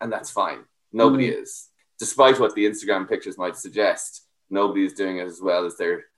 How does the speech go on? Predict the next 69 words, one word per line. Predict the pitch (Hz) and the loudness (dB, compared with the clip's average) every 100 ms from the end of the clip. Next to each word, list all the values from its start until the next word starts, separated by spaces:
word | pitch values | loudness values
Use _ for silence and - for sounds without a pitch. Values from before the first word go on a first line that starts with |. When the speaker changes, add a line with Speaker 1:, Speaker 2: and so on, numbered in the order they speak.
| - | -14
Speaker 1:
letting | 104 92 | -8 -4
on | 92 95 80 | -4 -4 -8
to | 90 | -14
be. | 85 78 - _ - | -10 -10 -10 _ 0
Everyone | 110 101 160 | 2 4 4
Speaker 2:
Yeah. | 156 | 4
Speaker 1:
is | - | 0
struggling. | 90 87 - - | -10 -8 -8 2
Speaker 2:
You | 180 | 6
always | |
Speaker 1:
You | |
know | |
what | 185 | 8
I | 185 | 6
Speaker 2:
think | - | 4
Speaker 1:
mean? | 180 | 6
Speaker 2:
everyone | 170 165 | 6 6
else | 170 | 2
has | 165 151 | -2 -6
it | 147 | 0
figured | 165 151 147 | 0 2 0
out. | 143 143 - | -2 -4 -10
<laughs> | - - - | -16 -20 -6
And | 247 226 | 2 6
you | |
have | 202 | 6
Speaker 1:
Absolutely. | - 147 170 127 | 6 6 8 6
Speaker 2:
to | |
think. | 160 160 143 - | 4 0 -2 -2
Speaker 1:
A-, | - - 131 | -2 -2 4
and | 143 | 6
I | 170 | 8
would | 165 | 8
always | 143 127 | 6 6
say, | 131 113 | 4 4
you | 120 | 2
know, | 110 98 | 2 2
I, | 95 | 0
I, | 98 95 98 95 | -2 -4 -6 -6
I | |
think | 110 107 - | -10 -10 -8
the | |
perfect | - 135 135 - | 4 6 6 4
parent | 117 107 95 85 - | 6 6 4 -2 -8
is | 95 | -4
like | 92 90 | -2 -2
the | 92 | 0
unicorn. | 107 107 - 85 | 2 2 0 -4
It's | 87 | -4
a | 95 | -6
mythical | 104 101 90 | -6 -8 -12
creature. | - 110 107 98 | -2 -2 0 -2
It | - | -4
doesn't | 95 90 | -6 -6
exist. | 82 - 92 - - - - - _ | -6 -2 -2 -2 -10 -16 -20 -20 _
But | 123 | -4
it's | 127 | 0
nice | 147 135 131 | 4 4 4
to | 117 | 2
know | 113 107 | 4 4
that | 104 | 2
it's | 101 - | -2 -2
there | 110 117 101 - - 107 | 4 4 4 0 -6 0
in | |
our | 113 | 2
minds. | 110 113 113 101 95 | 4 6 4 2 -6
It's | 95 | -12
a | |
concept. | 104 117 113 113 80 - | 0 2 4 2 -4 -8